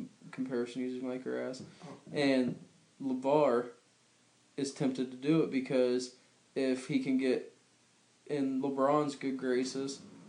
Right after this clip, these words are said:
Speaker 1: then he can do whatever he wants already, I mean, even more.
Speaker 2: Normally, I agree with you on your conspiracy theories, but this one's busted.
Speaker 1: Yeah.
Speaker 2: I'm going with the one with Le-, LeBron didn't want LeVar in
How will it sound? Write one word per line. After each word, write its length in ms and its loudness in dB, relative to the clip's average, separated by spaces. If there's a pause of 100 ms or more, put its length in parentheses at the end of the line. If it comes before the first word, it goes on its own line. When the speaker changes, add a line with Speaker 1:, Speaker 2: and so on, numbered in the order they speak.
(160)
Speaker 1:
then 100 -4
he 80 0
can 120 0
do 100 2
whatever 260 0
he 80 -2
wants 380 -2
already, 360 0 (140)
I 40 -4
mean, 200 2
even 240 2
more. 380 0 (2750)
Speaker 2:
Normally, 380 8
I 100 8
agree 300 4
with 160 0
you 80 0
on 60 2
your 100 -2
conspiracy 500 -2
theories, 280 -4
but 140 -14
this 160 -4
one's 120 -8
busted. 420 -8 (580)
Speaker 1:
Yeah. 180 -4 (380)
Speaker 2:
I'm 100 4
going 160 4
with 100 0
the 60 -4
one 320 2
with 280 2
Le-, 180 4 (180)
LeBron 380 2
didn't 140 0
want 140 0
LeVar 440 6
in 200 -2